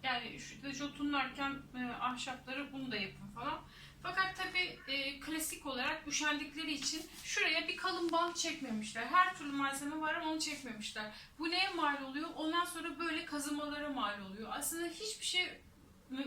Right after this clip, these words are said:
üşenmezsek çok daha kolay bir iş yapmış oluruz. Bir yeri boyayacak mıyız? Hemen ayna, çerçeve ise hemen şuraya kalın bir bant çekelim. Rahatlıkla, e, hem biz boyarken rahat edelim hem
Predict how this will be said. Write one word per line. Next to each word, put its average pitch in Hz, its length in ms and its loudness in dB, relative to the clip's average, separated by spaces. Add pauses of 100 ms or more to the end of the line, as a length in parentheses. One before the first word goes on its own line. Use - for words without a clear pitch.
(500)
üşenmezsek 359 640 2
çok 427 400 -2
daha 349 300 4
kolay 302 380 0 (280)
bir 285 60 -2
iş 285 220 2
yapmış 240 380 -2
oluruz. 233 340 -4
Bir 359 60 -2
yeri 403 240 4
boyayacak 349 480 2
mıyız? 269 240 -2
Hemen 330 280 2 (340)
ayna, 330 380 4
çerçeve 339 480 0
ise 294 360 -2 (300)
hemen 453 240 4
şuraya 359 360 0
kalın 302 260 4
bir 277 100 0
bant 302 260 2
çekelim. 339 440 -2 (420)
Rahatlıkla, 359 840 4 (260)
e, 262 140 -4
hem 453 200 2 (100)
biz 453 240 -2
boyarken 277 580 4
rahat 233 280 0
edelim 381 320 -2 (420)
hem 403 220 0